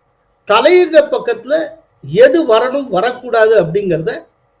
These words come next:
அந்தந்த பகுதியில் இருந்த தாசில்தார்கள் தீர்மானித்தார்கள். அப்படி சட்டம். அதை எடிட்டரோ எடிட்டோரியலோ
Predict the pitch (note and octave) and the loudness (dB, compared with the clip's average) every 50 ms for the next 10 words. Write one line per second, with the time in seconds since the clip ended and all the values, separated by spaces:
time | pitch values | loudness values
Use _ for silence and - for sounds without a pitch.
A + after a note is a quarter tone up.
0 | _ _ _ _ _ _ _ _ - G3+ A#3 C4+ C#4+ C#4+ C4+ C#4 G3+ - - A3 | _ _ _ _ _ _ _ _ -8 -6 -2 0 0 0 2 0 -2 0 0 0
1 | A#3 C4+ D#4+ E4 D#4+ D#4 D4 C4 A#3 G3+ A3 A3 A#3 - D4+ - - - A#3+ B3+ | 0 2 2 2 2 2 0 -4 -6 -4 -2 -2 0 0 0 -2 0 -2 -2 0
2 | E4+ F#4 E4 - F#4+ E4+ E4 D#4+ D4 C4 A3 B3 C4 - - B3 A#3+ A3 G#3 G3 | 0 0 2 0 0 2 4 2 2 2 0 -2 -6 -6 -8 -10 -8 -4 -4 -2
3 | F#3 E3+ D#3+ D#3+ - D3 - - - _ _ _ _ _ _ _ _ _ _ _ | -2 -4 -4 -6 -6 -8 -8 -10 -14 _ _ _ _ _ _ _ _ _ _ _
4 | _ _ _ - G#3 G3+ C4 F#4 - - - C#4 C#4 - - A#3+ - - - _ | _ _ _ -6 -4 0 2 0 0 0 -2 -4 -4 -4 -4 -4 -4 -6 -12 _
5 | _ _ _ _ _ _ _ _ _ _ _ _ _ _ _ _ _ _ _ _ | _ _ _ _ _ _ _ _ _ _ _ _ _ _ _ _ _ _ _ _
6 | _ _ _ _ _ _ - F#3 F3+ F#3+ F#3 G#3 B3+ - F4+ E4+ - E4 E4 E4 | _ _ _ _ _ _ -2 0 0 2 4 4 4 6 4 4 2 0 -2 -2
7 | F4 F4 C#4+ A#3 A#3+ B3+ D4 E4 E4 F4 F4 E4 D#4+ D4+ D4 D4 D#4 E4 | -2 -2 0 2 2 4 4 2 2 2 0 0 0 0 0 2 4 4